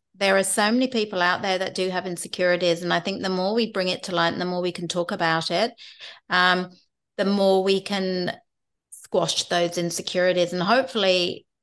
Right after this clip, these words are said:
people will start to believe in themselves a little bit more and have that confidence and that empowerment to,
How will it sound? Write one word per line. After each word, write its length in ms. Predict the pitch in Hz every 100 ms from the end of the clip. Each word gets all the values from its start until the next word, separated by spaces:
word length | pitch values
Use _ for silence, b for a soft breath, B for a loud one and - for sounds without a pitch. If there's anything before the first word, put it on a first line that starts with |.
| _ _
people 380 | 196 196 196 185
will 440 | 185 190 185 185
start 500 | 185 - 180 170 -
to 240 | - 190 170
believe 300 | 170 175 175
in 80 | 185
themselves 440 | 185 185 185 180
a 60 | 180
little 220 | 180 170
bit 200 | 180 -
more 220 | 180 170
and 160 | 175 160
have 160 | 175 -
that 180 | -
confidence 680 | - 185 170 175 170 - -
and 100 | 180
that 100 | 165
empowerment 800 | 175 165 180 196 262 208 175 -
to, 260 | - 185 175